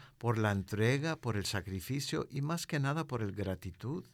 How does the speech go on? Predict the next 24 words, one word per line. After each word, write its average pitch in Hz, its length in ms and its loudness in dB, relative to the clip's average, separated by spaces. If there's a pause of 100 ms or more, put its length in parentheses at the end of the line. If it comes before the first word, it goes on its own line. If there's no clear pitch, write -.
(680)
que 131 140 4
hoy 160 200 6
tenemos 139 440 4
suficiente 135 680 0
y 120 100 -2
sí 165 180 -2
podemos 147 480 2
compartir. 117 680 0 (340)
No, 233 400 2
no 160 240 4
un 175 120 4
millón 151 360 8
de 135 80 8
dólares, 131 600 4 (400)
pero 147 200 2
no 160 160 2
poder 165 420 6
dar, 143 420 4 (140)
ah, 123 260 0
como 120 540 0
cuando 127 380 0
levanta 127 400 4
el 127 80 4
obispo, 123 580 2